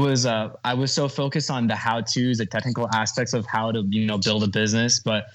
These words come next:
it was really more of how I felt about me and what's going on inside my head, like,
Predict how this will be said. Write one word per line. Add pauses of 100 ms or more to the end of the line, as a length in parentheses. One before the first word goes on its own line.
(180)
it
was
really
more
of
how
I
felt
about
me (340)
and
what's
going
on
inside
my (100)
head,
like,